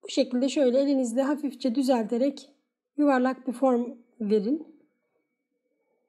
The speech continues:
Önce parmak uçlarınızla yavaş yavaş büyütün. Bu sırada isterseniz hamuru birazcık ters çevirip, e, arka tarafını da yapabilirsiniz. Tamamen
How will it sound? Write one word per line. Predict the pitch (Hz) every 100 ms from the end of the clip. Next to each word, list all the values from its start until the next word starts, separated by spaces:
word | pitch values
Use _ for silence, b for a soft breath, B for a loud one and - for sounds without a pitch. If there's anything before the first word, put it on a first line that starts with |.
| 440 _ 494 _ _ _ _ _ _ _ _ _ _ _ _ _ _ _ 523 _ _ _ _ _ _ _ _ _ _ -
Önce | 311 254 294 277 -
parmak | 285 285 254 247
uçlarınızla | - 240 214 214 202
yavaş | 220 214 214 247
yavaş | 202 208 -
büyütün. | 214 202 269 262 -
Bu | 285
sırada | 285 285 254
isterseniz | 285 - 285 269 269 262 262
hamuru | 262 254 247
birazcık | 262 247 262 -
ters | 277 269
çevirip, | 254 233 220 254 - b b b b -
e, | 220 240
arka | 247 262
tarafını | 262 247 247 214
da |
yapabilirsiniz. | 202 208 190 202 202 233 240
Tamamen | 269 196 202 233 240